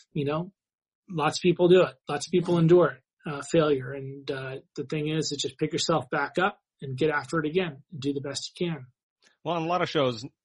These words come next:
Speaker 2: never get to the pilot stage, or if they get to the pilot stage, they never get to the
Speaker 1: Mm-hmm.
Speaker 2: series stage, or if they get to
Speaker 1: Yeah.
Speaker 2: the series stage, they go three, four, five, six episodes and are canceled and are yanked from the schedule. And, you know,
Speaker 1: Yeah.
Speaker 2: so,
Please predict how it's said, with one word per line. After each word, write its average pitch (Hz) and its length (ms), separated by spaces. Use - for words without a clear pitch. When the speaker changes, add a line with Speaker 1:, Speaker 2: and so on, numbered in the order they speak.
Speaker 2:
never 117 280
get 110 200
to 127 60
the 123 80
pilot 139 380
stage, 87 340
or 98 60
if 95 80
they 113 80
get 107 100
to 120 80
the 117 60
pilot 123 340
stage, 113 200
they 113 60
never 120 200
get 117 160
to 123 80
the 117 80
Speaker 1:
Mm-hmm. 131 140
Speaker 2:
series 151 300
stage, 90 380
or 95 120
if 92 60
they 113 100
get 110 120
to 151 60
Speaker 1:
Yeah. 160 80
Speaker 2:
the - 60
series 151 280
stage, 110 380
they 117 120
go 110 280
three, 113 320
four, 123 160
five, 117 220
six - 240
episodes 120 420
and 123 100
are 123 60
canceled 143 460
and 113 100
are 113 80
yanked 147 320
from 117 100
the 110 80
schedule. 92 540
And, 107 220
you 165 80
know, 131 60
Speaker 1:
Yeah. 110 40
Speaker 2:
so, 139 280